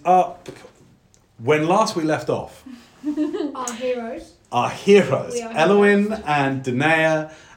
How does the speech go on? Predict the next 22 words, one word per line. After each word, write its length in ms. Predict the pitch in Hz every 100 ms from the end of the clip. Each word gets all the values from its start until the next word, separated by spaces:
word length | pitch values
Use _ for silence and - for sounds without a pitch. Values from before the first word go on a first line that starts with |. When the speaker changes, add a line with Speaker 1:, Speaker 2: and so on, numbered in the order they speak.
| -
Speaker 1:
um, 420 | 113 113 113 113
have 380 | - 113 101 -
just 640 | - 147 143 - - - _
escaped 640 | 127 - - 135 101 - -
out 280 | 117 117 117
of, 400 | 110 110 101 - -
uh, 480 | 110 101 95 92 95 -
a 60 |
very 760 | 92 95 135 135 127 127 123 113 - - - - 101
narrow 580 | 123 131 120 120 123
vertical 560 | 117 120 131 131 - 117
tunnel 520 | - 127 113 110 104
that 180 | 101 98
they 140 | 107
managed 400 | 104 113 113 107 -
to, 280 | 107 107 117
well, 340 | 104 85 80 -
Elwyn 360 | 123 117 104
flew 380 | 98 - 151 123
out 240 | 95 85 -
of 80 | 92
it. 220 | 110 -